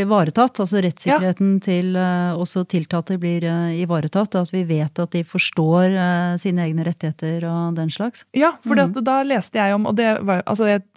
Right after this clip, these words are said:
Speaker 2: regner med at alle som har sett film og T V kjenner jo til den der, «You have the right to remain silent, ev-, everything you say can be used against you».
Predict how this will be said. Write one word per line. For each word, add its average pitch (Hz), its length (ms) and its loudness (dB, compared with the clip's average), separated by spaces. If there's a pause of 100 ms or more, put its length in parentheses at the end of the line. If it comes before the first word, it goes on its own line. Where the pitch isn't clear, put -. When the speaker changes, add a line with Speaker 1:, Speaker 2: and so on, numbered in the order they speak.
(100)
Speaker 2:
regner 190 200 4
med 175 120 2
at 202 60 2
alle 165 120 0
som 175 100 -2
har 175 100 0
sett 185 160 -4
film 175 240 0
og 175 80 0
T 196 80 -2
V 170 180 -2
kjenner 170 280 -2
jo 165 80 -2
til 175 120 -2
den 170 220 0
der, 160 240 -2 (280)
«You 180 100 0
have 175 200 2
the 180 100 2
right 170 280 2
to 170 80 -2
remain 175 340 2
silent, 165 760 0
ev-, 185 200 0
everything 185 540 2
you 180 80 2
say 180 320 2
can 180 240 0
be 185 80 2
used 175 300 -2
against 170 380 -4
you». 175 180 2